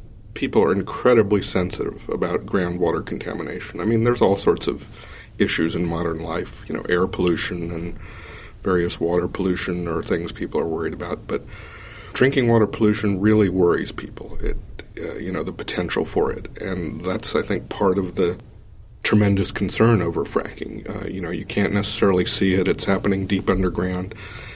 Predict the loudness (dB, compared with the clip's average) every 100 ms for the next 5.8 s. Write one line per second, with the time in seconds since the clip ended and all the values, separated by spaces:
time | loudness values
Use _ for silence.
0 | -8 0 0 0 -2 -4 2 4 6 6
1 | 2 -2 0 2 0 2 0 0 -2 -12
2 | -12 -14 -14 -14 -16 -18 -18 -10 2 4
3 | 4 4 6 6 4 4 2 4 4 4
4 | 2 0 2 2 0 -2 -4 -4 -4 -4
5 | 0 -2 0 -2 0 2 0